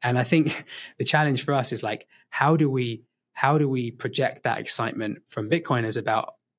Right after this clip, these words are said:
a pro-, this product to, to, to a wider audience?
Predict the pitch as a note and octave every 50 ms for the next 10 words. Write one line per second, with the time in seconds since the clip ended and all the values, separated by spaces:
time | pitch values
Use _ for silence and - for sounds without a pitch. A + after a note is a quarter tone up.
0 | _ - - - - - - A#2 A2+ - - - - A2+ A2 A2+ A2 - - -
1 | - - - A#2+ A2+ A2+ G#2+ G#2+ - _ _ - - B2 A#2 - - - - -
2 | B2+ A#2 A2 G#2+ A2 G#2+ G#2 G#2 G#2 G2+ G#2 G#2+ G#2 G#2 G2+ G#2 - D3+ -